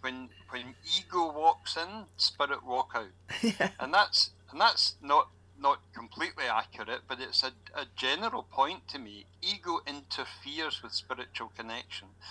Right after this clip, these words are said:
Speaker 1: and spiritual communication. And ego very often is selfish in seeking to monetize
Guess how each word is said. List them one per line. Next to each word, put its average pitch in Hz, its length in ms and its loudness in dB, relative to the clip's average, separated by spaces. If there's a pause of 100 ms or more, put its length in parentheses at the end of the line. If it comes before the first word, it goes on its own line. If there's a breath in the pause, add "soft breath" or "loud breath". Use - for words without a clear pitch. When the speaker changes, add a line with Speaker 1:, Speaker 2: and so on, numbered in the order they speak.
(240 loud breath)
Speaker 1:
and 110 140 -4
spiritual - 640 -4
communication. 110 840 -12 (480 loud breath)
And 123 140 -6
ego - 560 -2
very 139 240 -2
often 117 640 0 (100)
is 175 200 4
selfish 131 720 2
in 113 100 -12
seeking 117 640 -6
to 107 80 -10
monetize 113 1120 0